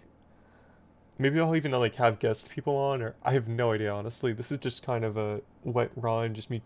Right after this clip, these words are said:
trying things out, dipping my feet in the pool, you know, like, just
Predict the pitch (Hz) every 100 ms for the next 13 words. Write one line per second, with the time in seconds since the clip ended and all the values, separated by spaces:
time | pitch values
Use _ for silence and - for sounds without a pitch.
0 | - - - 117 113 110 120 110 113 113
1 | 113 - - - - - - 147 139 123
2 | 120 - 131 120 117 - 123 120 113 110
3 | 113 127 110 110 117 - -